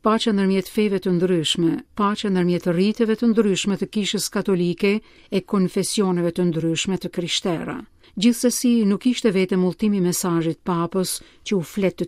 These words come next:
tjerëve, por edhe, e sidomos, udhëtimi i Papës që dëgjon. Benedikti i gjashtëmbëdhjetë është njeri që dëgjon shumë, me vëmendje të madhe. I dëgjon të gjithë njerëzit që i takon, duke përfituar prej tyre. E mund të themi se gjatë këtij udhëtimi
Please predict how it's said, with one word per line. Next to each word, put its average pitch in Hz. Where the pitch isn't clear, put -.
tjerëve, 160
por 190
edhe, 170
e -
sidomos, 196
udhëtimi 208
i -
Papës 175
që 196
dëgjon. 175
Benedikti 208
i 165
gjashtëmbëdhjetë 185
është 190
njeri 175
që 180
dëgjon 170
shumë, 170
me 170
vëmendje 170
të 190
madhe. 156
I 190
dëgjon 185
të 185
gjithë 214
njerëzit 165
që 180
i -
takon, 165
duke 220
përfituar 202
prej 147
tyre. -
E 220
mund 208
të -
themi 226
se 196
gjatë 185
këtij 214
udhëtimi 165